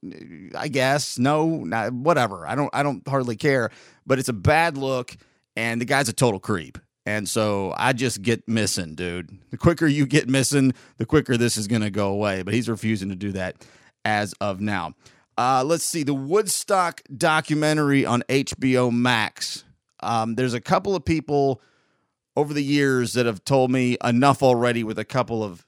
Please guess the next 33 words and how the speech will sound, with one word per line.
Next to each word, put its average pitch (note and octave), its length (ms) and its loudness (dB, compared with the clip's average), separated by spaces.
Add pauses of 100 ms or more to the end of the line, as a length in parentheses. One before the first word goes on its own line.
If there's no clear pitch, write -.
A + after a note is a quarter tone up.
topics. A2 640 -2 (100)
And G#2+ 280 -8
baseball, C#3+ 800 2
and A2 100 -8
it's G2+ 140 -10
not G#2+ 160 -2
just C#3 220 -4
you, C#3+ 180 6
Jeremy A#2+ 360 4
Mahoney. G#2+ 440 0 (320)
There's A#2 180 0
a A#2+ 60 0
handful C#3 720 0
of, B2 280 2
uh, A#2 100 0
people B2+ 360 -2
who A#2 80 0
don't A#2+ 260 -2
wanna A#2 220 -2
hear A2 160 -2
anything C3+ 220 0
about A#2+ 260 6
it, A#2 100 -6 (140)
don't A2+ 220 0
care C#3+ 200 2
about A#2+ 240 4
it. A2+ 80 0
That's A2+ 140 -4
not G#2 140 2
why A#2 120 4
they A2+ 220 0
listen. G#2 440 -2 (800)
And B2+ 320 -2